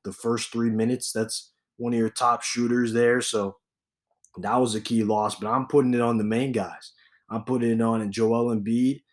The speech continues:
and you may say fair or unfair, but just like the A D situation, I'm not playing, uh, like,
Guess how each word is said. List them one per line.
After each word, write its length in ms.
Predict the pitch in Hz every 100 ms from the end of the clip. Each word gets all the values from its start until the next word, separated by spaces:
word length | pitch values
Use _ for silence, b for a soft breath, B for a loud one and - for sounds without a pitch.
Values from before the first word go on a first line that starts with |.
| _ _ _ _ 92
and 340 | 104 104 104
you 120 | 107
may 160 | 117 120
say 280 | - 117 113
fair 360 | 117 123 123
or 140 | 117 131
unfair, 380 | 127 127 120
but 280 | 107 117 104 - _ _ _
just 240 | 92 139 147
like 160 | 151
the 100 | 135
A 200 | 127 151
D 180 | 147 165
situation, 840 | 156 147 127 131 127 127 - 123 -
I'm 300 | 110 131 135
not 340 | 131 151 156 - - - _ _ _ _
playing, 540 | - 127 143 143 131 117
uh, 80 | 117
like, 200 | 117 107